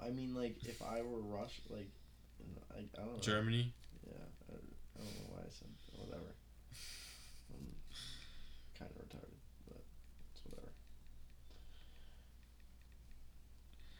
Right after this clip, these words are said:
Speaker 2: Well, yeah, I just think the, uh, trooper uniforms need, like, a, uh, fucking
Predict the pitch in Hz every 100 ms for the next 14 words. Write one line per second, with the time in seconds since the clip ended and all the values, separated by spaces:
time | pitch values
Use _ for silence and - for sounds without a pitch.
0 | - - 120 110 98 117 123 131 123 -
1 | 110 101 95 95 95 - - - - -
2 | - - - - - - - 123 110 92
3 | 90 98 92 98 98 98 98 95 92 92
4 | - - - - - - - - - -
5 | - - - - - - - 113 104 104
6 | 101 101